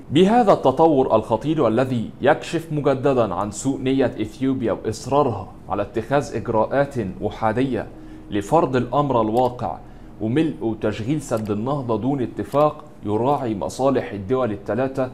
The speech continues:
ويحد من أضرار هذا السد على دولتي المصب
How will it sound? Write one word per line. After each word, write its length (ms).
ويحد 580
من 200
أضرار 380
هذا 320
السد 400
على 300
دولتي 460
المصب 460